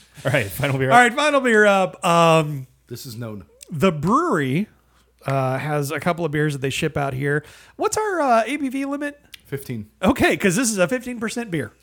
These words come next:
Speaker 3: Ah.
Speaker 2: So there's that. Um, and this is the brewery's So Happens It's Tuesday, uh, which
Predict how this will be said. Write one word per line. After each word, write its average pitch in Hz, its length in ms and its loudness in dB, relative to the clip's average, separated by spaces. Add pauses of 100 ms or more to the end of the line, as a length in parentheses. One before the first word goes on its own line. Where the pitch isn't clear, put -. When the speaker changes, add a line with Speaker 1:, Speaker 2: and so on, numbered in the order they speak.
Speaker 3:
Ah. 220 300 -10 (400)
Speaker 2:
So - 220 0
there's 190 240 2
that. 131 340 -2 (480)
Um, 175 340 4
and 180 100 -4
this 247 160 0
is 233 120 -4
the 190 100 -2
brewery's 196 480 2 (140)
So 294 300 0
Happens 226 420 0
It's 160 240 -4
Tuesday, 156 720 -6 (580)
uh, 160 300 4
which 180 320 0